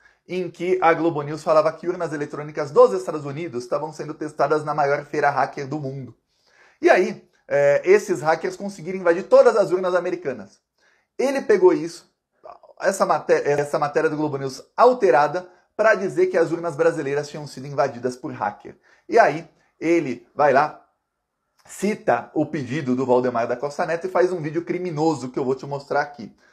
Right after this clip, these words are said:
Pois bem, a fake news do Malafaia foi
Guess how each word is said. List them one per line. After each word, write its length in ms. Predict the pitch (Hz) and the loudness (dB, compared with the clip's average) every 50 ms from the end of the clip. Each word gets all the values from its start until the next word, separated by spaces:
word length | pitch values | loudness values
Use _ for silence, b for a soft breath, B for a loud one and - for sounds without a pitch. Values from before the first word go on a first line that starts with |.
| b b b | b b b
Pois 100 | - 190 | -2 0
bem, 160 | 180 165 143 151 | 0 2 2 4
a 160 | 170 196 202 196 | 4 4 4 4
fake 260 | - 202 185 - 160 | 2 0 -2 -2 -6
news 400 | 151 160 160 143 - - - - | -6 -6 -6 -6 -6 -8 -14 -12
do 680 | 110 117 123 120 117 113 110 107 104 101 101 98 b b b b b b | -6 -4 -2 -2 -2 -2 -4 -4 -4 -4 -4 -6 b b b b b b
Malafaia 640 | 120 123 117 110 107 - - 151 160 147 117 110 - | 0 2 2 2 2 4 4 6 6 4 4 0 -2
foi 420 | - 160 180 180 135 - - - | 0 2 2 2 2 0 -4 -12